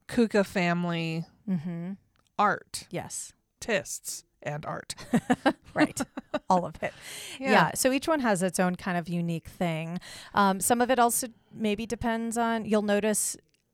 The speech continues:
Speaker 2: things are laid out differently, or it's a different experience with the artist or art,
Speaker 1: Yeah.
Speaker 2: depending on which show you're at.
Speaker 1: Like the Wild Bunch show,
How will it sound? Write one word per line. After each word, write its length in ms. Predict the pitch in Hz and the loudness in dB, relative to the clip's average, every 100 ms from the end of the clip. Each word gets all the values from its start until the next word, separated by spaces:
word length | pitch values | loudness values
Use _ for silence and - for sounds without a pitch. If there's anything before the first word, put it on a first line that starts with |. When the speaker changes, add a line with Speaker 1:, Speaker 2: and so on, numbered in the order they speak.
| _ _ _ - _ | _ _ _ -20 _
Speaker 2:
things 260 | 226 214 214 | -4 -2 -2
are 100 | 214 | 0
laid 260 | 208 208 | 0 -2
out 240 | 208 220 - | -2 -6 -6
differently, 520 | 156 - 143 - 160 | -8 -6 -8 -6 -2
or 100 | 151 | -2
it's 160 | 165 196 | -2 -2
a 60 | |
different 300 | 180 175 185 | -2 0 -2
experience 880 | 170 - - - 175 185 240 269 - | -4 -4 -4 -2 0 0 0 -2 -2
with 160 | 254 - | -2 -2
the 100 | 247 | 0
artist 480 | 226 233 240 240 - | 2 2 2 -2 -2
or 160 | 214 - | -2 0
art, 400 | 214 233 - - - - | 2 2 -2 -10 -12 -6
Speaker 1:
Yeah. 220 | 180 185 | -2 0
Speaker 2:
depending 380 | 214 196 190 185 | 0 0 0 2
on 160 | 180 | 0
which 240 | 160 175 - | 2 0 -2
show 600 | - - - - 277 196 | -8 -8 -6 2 2 2
you're 260 | 156 139 - | -2 -6 -6
at. 340 | 80 - - _ _ | -10 -12 -14 _ _
Speaker 1:
Like 160 | 240 220 | -2 0
the 100 | 247 | 2
Wild 480 | 233 202 202 220 220 | 4 4 4 4 4
Bunch 240 | 214 233 | 2 2
show, 600 | - - 202 175 185 277 | -2 0 2 4 2 0